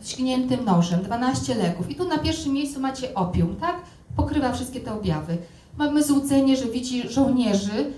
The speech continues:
a złudzenia i sny to jest to samo, tak? Czyli mogłam wziąć złudzenie albo sny. Złudzenie, że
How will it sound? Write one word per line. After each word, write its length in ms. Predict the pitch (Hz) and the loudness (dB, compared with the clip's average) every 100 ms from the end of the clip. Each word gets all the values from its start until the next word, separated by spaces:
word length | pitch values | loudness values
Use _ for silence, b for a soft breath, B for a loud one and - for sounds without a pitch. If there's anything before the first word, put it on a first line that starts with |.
| B - | B -14
a 80 | 247 | -10
złudzenia 440 | 247 254 269 254 | -8 -2 0 0
i 100 | 254 | -2
sny 160 | - 240 | -4 -2
to 80 | |
jest 140 | 226 208 | 0 0
to 60 | |
samo, 480 | 196 226 240 277 277 B B - | -2 -2 2 4 2 B B -6
tak? 200 | 277 285 | -2 -2
Czyli 180 | 277 254 | -2 -4
mogłam 340 | 254 247 233 233 | -2 -2 -2 -2
wziąć 200 | 233 226 | -2 -2
złudzenie 440 | 190 247 254 247 | -2 0 0 0
albo 220 | 226 214 | -2 -6
sny. 420 | - - 185 170 - - - b b b b - | -6 -2 2 2 0 -8 -10 b b b b -14
Złudzenie, 580 | - 277 277 320 320 302 | -6 -4 2 2 2 0
że 280 | - 262 | 2 2